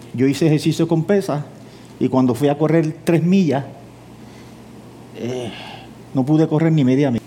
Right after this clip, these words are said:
asfixiado. Mis pulmones no aguantaban.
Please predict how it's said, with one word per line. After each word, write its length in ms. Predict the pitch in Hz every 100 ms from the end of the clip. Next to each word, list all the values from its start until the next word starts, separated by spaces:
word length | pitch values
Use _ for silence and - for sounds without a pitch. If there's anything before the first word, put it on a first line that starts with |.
| -
asfixiado. 760 | 120 117 131 - 147 110 78 113 - - - - - - - -
Mis 140 | 120
pulmones 480 | 110 131 120 143 143 120 - - - - -
no 80 | 120
aguantaban. 600 | 120 127 113 98 85 87